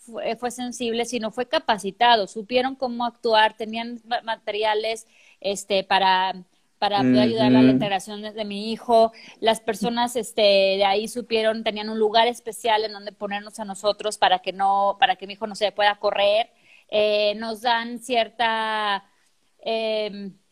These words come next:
Speaker 1: pues, si, si tienes que hacer alguna fila, bueno, que te den la, la, la, un,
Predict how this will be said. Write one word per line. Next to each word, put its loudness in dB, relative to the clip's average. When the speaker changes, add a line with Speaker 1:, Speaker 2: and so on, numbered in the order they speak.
Speaker 1:
pues, -2
si, -6
si -8
tienes 0
que 0
hacer 6
alguna 4
fila, 2
bueno, -8
que -12
te -6
den -6
la, -6
la, -4
la, -2
un, -18